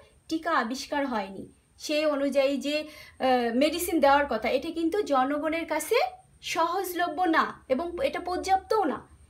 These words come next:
কারণ যেটা এখনো তৈরি হয়নি। তাহলে কি করতে হবে? যে, আহ, উপকরণ সমূহের পর্যাপ্ত থাকতে হবে এবং সহজলভ্য থাকতে হবে, যাতে সহজে জনগণ সেটা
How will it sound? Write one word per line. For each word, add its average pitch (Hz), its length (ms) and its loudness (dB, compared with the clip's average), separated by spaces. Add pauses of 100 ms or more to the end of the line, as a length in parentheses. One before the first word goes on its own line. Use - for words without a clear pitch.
কারণ 392 320 -2
যেটা 277 240 -2
এখনো 370 240 -4
তৈরি 302 360 0
হয়নি। 208 260 -4
তাহলে 269 240 -2
কি 359 120 -10
করতে 370 260 -8
হবে? 220 280 -2 (280)
যে, 311 220 -2
আহ, - 720 -2
উপকরণ 403 480 2
সমূহের 403 420 0
পর্যাপ্ত 339 520 0
থাকতে 359 360 -4
হবে 370 200 0
এবং 440 200 -2
সহজলভ্য 370 680 0
থাকতে 233 280 -6
হবে, 214 140 -2
যাতে 254 200 -2
সহজে 302 640 -2
জনগণ 262 500 -2
সেটা 330 340 -4